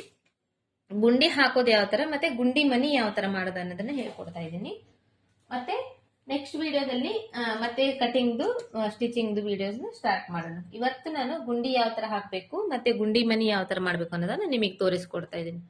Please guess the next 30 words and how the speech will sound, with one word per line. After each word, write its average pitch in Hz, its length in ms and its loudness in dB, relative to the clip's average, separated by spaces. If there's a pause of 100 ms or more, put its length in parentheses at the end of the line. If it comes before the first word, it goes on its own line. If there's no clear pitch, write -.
(1600)
ಫಸ್ಟ್ 311 440 4
ಗುಂಡಿ 285 300 4
ಹಾಕ್ಬೇಕಂದ್ರೆ, 226 800 4
ಗುಂಡಿ 254 360 4
ಮನಿ, 277 320 6
ಗುಂಡಿ 208 300 2
ಹಾಕ್ಬೇಕಂದ್ರೆ 190 560 2
ಈ 311 260 2
ಕಡೆ 247 300 8
ನಾವು 220 360 4
ಉಕ್ಸಿನ 349 320 6
ಮನಿ 277 220 8
ಮಾಡ್ತೇವಲ್ಲ, 208 480 4 (140)
ಉಕ್ಸಿನ 339 420 2
ಮನಿ 277 240 6
ಮಾಡೋ 262 260 6
ಸೈಡ್ 233 260 4
ನಾವ್ 196 160 2
ಏನ್ 190 140 0
ಮಾಡ್ಬೇಕು, 180 320 -2
ಗುಂಡಿ 208 340 4
ಹಾಕ್ಬೇಕು. 175 540 0 (520)
ಉಕ್ಸ್ 311 280 -4
ಹಾಕ್ತಿರ್ತೇವಲ್ಲ, 269 680 4 (200)
ಉಕ್ಸ್ 294 320 0
ಪಟ್ಟಿ 269 240 6
ಸೈಡ್ 226 280 6 (140)
ಗುಂಡಿ 226 280 8
ಮನಿ 226 300 6
ಮಾಡ್ಬೇಕು. 165 520 2